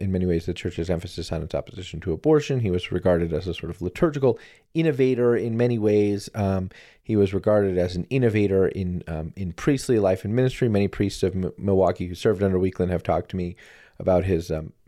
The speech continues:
uh, his famous sort of push of priests out of the rectories and into apartments because he thought it would be better for priests to live not in rectories, which he thought were sort of comfortable and also removed, but in apartments in which they would be more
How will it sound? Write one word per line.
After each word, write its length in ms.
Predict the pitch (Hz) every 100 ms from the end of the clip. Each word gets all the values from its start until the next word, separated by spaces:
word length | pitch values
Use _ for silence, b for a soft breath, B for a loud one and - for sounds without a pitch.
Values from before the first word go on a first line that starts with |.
| 80
uh, 160 | 80 -
his 240 | 95 90
famous 480 | - 127 131 120 -
sort 280 | - - 95
of 160 | -
push 340 | - 160 - 123
of 160 | 107
priests 400 | - 127 117 - -
out 180 | 131 156
of 80 |
the 80 | 127
rectories 460 | 110 110 - 107 107
and 100 | 98
into 380 | 98 - 92 87 B B
apartments 600 | - - 143 - 135 131
because 260 | - - 92
he 80 | 92
thought 200 | 95 92
it 80 | -
would 100 | 90
be 80 |
better 260 | 90 90 90
for 140 | 87
priests 280 | 78 90 87
to 100 | -
live 340 | 85 90 87 - b b b b
not 200 | 98 95
in 160 | 95 87
rectories, 400 | 87 - 90 -
which 120 | 90
he 60 | -
thought 200 | 82 62
were 160 | 78
sort 180 | 80 -
of 60 | -
comfortable 500 | 123 123 110 107 92
and 140 | 85
also 260 | 62 90 85
removed, 500 | 82 98 117 101 87
but 140 | 87
in 100 | 82
apartments 520 | 82 90 - 85 -
in 60 | 78
which 180 | 80 -
they 80 |
would 180 | 73 82
be 120 | 80
more 280 | 80 78 80